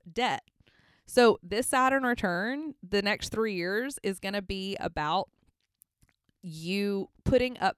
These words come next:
structures around that. So structures around either your debt or your taxes, or maybe it might be that you're getting systems set up to do invest, or it could be that you're getting serious and combining with somebody else's money. This is all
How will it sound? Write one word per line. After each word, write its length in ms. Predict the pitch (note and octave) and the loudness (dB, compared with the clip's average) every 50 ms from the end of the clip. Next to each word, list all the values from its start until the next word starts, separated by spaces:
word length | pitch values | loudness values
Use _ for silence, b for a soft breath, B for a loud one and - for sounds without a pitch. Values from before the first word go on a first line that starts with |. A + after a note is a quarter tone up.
| E3+ - - - | -6 -16 -16 -14
structures 760 | - - - - A3 G#3+ - - - - G3 F#3 F#3 F3+ - - | -12 -12 -4 0 0 0 0 -2 -4 -2 0 2 2 0 0 0
around 380 | F3 E3+ E3 D#3 D3 D3 - D3+ | -2 0 2 2 2 0 0 0
that. 280 | C#3 A#2+ - - - - B B B B B B | -2 -2 -2 -4 -8 -14 B B B B B B
So 160 | B - G#3 G3 | B 2 2 2
structures 560 | - - A#3 G#3+ F#3+ F3+ - G#3+ G#3 F#3+ G3 | 2 4 2 2 2 2 -2 -2 0 0 0
around 420 | F#3+ F3+ F3 F3 E3+ F3 F3 - | 0 0 0 0 0 -2 -2 -4
either 240 | - F3+ F3 E3+ D#3+ E3+ - | -6 -6 -4 -4 -6 -4 -6
your 160 | - C4 B3 | -6 -6 -4
debt 300 | A#3 - F3 D#3 C#3+ - - | -2 -2 0 0 -2 -2 -2
or 120 | - F#3+ | -4 -4
your 160 | F#3 F#3+ G3 | -2 -4 -6
taxes, 680 | - - B3 A#3 A3+ A#3+ - - G3 F3+ D#3+ D#3 - | -4 -4 -2 -2 -2 -2 -4 -6 -4 -4 -4 -4 -2
or 120 | - F3+ F#3 | -2 -2 -2
maybe 340 | F#3+ F#3+ G3 G#3 G#3+ A3 - | 0 0 0 0 0 -2 -4
it 80 | - | -4
might 220 | F#3 G3 G3 - - | -4 -6 -6 -4 -6
be 140 | G#3 G3+ | -6 -6
that 120 | F#3+ F#3+ - | -4 -6 -6
you're 220 | - F#3 F#3+ F#3 F3+ | -4 -4 -4 -4 -6
getting 280 | F3 F#3+ F#3 F#3 F#3 | -6 -8 -8 -6 -8
systems 540 | - - - G#3 G3+ - - G3+ F3+ F#3 - | -10 -6 -6 -6 -6 -4 -6 -6 -6 -6 -12
set 240 | - - F3+ F3 E3 | -6 -2 -2 0 0
up 220 | F3 E3+ - - | 0 -2 -2 -6
to 440 | - - F#3 F3 F3 F3+ F3+ F3+ F3 B B B B B B B _ | -6 -2 0 0 0 0 -2 -4 -4 B B B B B B B _
do 160 | - F#3+ F#3+ | 4 6 6
invest, 680 | G3+ G#3 G#3 G3+ G#3+ C#4 A#3+ E3+ D3+ E3 E3+ - - - - | 6 6 2 2 4 4 4 4 4 2 0 -4 -10 -6 -2
or 500 | - F#3 F#3+ F#3+ F#3+ F#3+ F#3+ F#3+ F#3+ - - | 0 2 2 4 2 2 0 -2 -4 -6 -4
it 200 | - G#3+ - - | -4 -4 -4 -2
could 180 | - B3 G#3 | -6 -6 -4
be 160 | G#3 A#3 A#3 A#3 | -4 -8 -6 -6
that 180 | A3 - - | -8 -8 -8
you're 380 | F3+ F3 F3 F#3+ G3 G3+ G3+ G3 | -14 -14 -10 -8 -6 -4 -4 -6
getting 300 | F#3+ F#3 G3 F#3+ F#3 F#3 | -6 -6 -6 -6 -6 -8
serious 500 | - - F#3+ F3+ F#3+ F#3+ F#3+ G3 F3+ - | -10 -8 -8 -6 -6 -4 -4 -6 -6 -8
and 140 | - F3 F3 | -12 -12 -12
combining 800 | - - F#3 F3 - E3 D#3+ E3+ F3+ F3+ F#3 F#3 F#3 F#3 F3 F3 | -10 -12 -12 -10 -8 -6 -6 -6 -6 -6 -8 -8 -8 -10 -10 -4
with 300 | F3 F#3 F3+ F3+ F3+ F3 _ - - _ _ _ _ _ _ _ _ _ | -2 0 0 0 -2 -4 _ -20 -20 _ _ _ _ _ _ _ _ _
somebody 560 | - - - - G#3+ G3+ F#3+ G3 G3 - - | -16 -10 -6 -6 -2 -2 0 0 0 -2 -2
else's 380 | - F3 - - - F#3+ F3 F#3 | -2 -2 -2 -2 -6 -6 -6 -4
money. 300 | G3 G#3 G#3 F#3 D#3+ D#3 | -4 -4 -4 -4 -4 -6
This 160 | E3+ F3 - | -6 -6 -6
is 100 | F#3 F3 | -2 0
all 160 | F3 E3+ - | 0 -2 -2